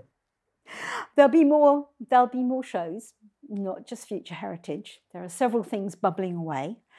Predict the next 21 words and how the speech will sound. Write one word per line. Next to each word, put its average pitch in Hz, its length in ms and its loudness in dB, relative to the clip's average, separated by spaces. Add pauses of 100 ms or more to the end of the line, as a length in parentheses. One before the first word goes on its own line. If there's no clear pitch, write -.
(420)
Um, 170 200 -10
I 170 80 -8
won't 185 200 -4
say 175 160 -8
what 165 200 -14
they 156 100 -10
are 160 160 -12
'cause 175 200 -16
that 175 120 -4
will 165 140 -14
jinx - 360 -12
'em. 180 200 -12 (540)
Um, 175 580 -10
obviously, 170 300 -12
there's 170 320 -6
more 170 140 -8
writing 165 560 -10 (480)
and 160 180 -10
broadcasting. 175 880 -12 (760)
And, 226 320 -2
um, 240 360 0